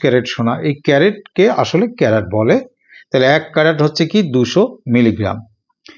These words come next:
এবার কোশ্চেন হচ্ছে কি, একটি গতিশীল বস্তুর দ্রুতি ও বেগ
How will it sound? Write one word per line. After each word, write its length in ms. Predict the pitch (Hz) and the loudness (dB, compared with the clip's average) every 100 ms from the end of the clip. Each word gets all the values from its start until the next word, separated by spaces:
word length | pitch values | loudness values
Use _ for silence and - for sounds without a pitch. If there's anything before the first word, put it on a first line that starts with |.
| _ - | _ -2
এবার 240 | 143 190 | 2 2
কোশ্চেন 360 | 190 185 196 180 | 0 0 2 0
হচ্ছে 220 | 170 180 | 0 -2
কি, 160 | 170 196 - _ - | 0 -2 -4 _ -4
একটি 320 | 165 165 208 | -4 0 0
গতিশীল 520 | 127 127 208 - 202 | 0 2 2 2 2
বস্তুর 640 | 127 120 - - 131 208 - _ - 107 | 2 0 0 2 2 2 -6 _ -10 2
দ্রুতি 420 | 143 175 - 226 | 2 4 4 4
ও 180 | 180 147 | 6 2
বেগ 320 | 113 120 165 | 2 0 0